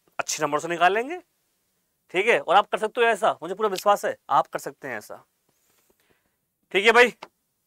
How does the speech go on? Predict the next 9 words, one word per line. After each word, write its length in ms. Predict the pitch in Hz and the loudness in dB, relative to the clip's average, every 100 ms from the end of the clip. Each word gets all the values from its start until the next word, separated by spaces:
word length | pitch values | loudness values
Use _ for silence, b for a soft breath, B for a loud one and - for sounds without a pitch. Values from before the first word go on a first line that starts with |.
| _ - | _ -4
आगे 160 | 143 185 | 0 2
बढ़ते 280 | 180 165 180 | 0 -2 -6
हैं। 120 | 180 - b b b 135 | -6 -14 b b b -8
गिर 260 | 156 247 | 0 2
राष्ट्रीय 380 | 214 202 - 220 | 6 6 4 -4
पार्क 380 | 196 185 175 143 113 _ 202 | 2 4 4 2 -10 _ -10
किस 160 | 202 | -2
राज्य 280 | 196 165 156 | 4 4 2
में 320 | 165 185 196 | -4 -4 -4